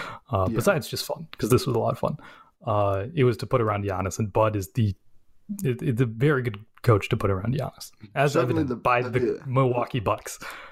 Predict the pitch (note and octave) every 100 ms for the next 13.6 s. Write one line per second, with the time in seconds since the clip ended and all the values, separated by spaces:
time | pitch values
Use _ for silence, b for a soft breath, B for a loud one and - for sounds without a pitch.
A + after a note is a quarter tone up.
0 | B _ _ _ _ _ - A2+ B2 B2
1 | B2 A2+ G#2 - G#2 F2 - D2 - G#1
2 | C#2+ D2 - - - - - b b -
3 | A2 G2 _ _ - A2 A2+ - - G#2+
4 | D#3+ - C3+ A#2 C#3+ D#3+ - A#2 G#2 G2+
5 | F#2 F#2+ - A2 A2 A2 G#2+ - A2 G#2+
6 | G#2+ G#2+ G#2+ - - b b b b b
7 | b _ E3 E3 - C#3+ B2 A#2 G#2+ D#2+
8 | - - G2 G2 F#2 - - - D3 D3
9 | C3+ B2+ B2 B2 A#2 A2 B2+ A2+ - A2+
10 | G#2+ G#2+ G#2+ C3+ B2+ C#3+ D3+ B2+ C3+ C3+
11 | B2+ A2+ C3 A#2 A#2 A2+ G#2 A2 G#2 G2
12 | F#2 B1 B1 - _ _ _ _ _ -
13 | A3 C4 D4+ D#4+ D4+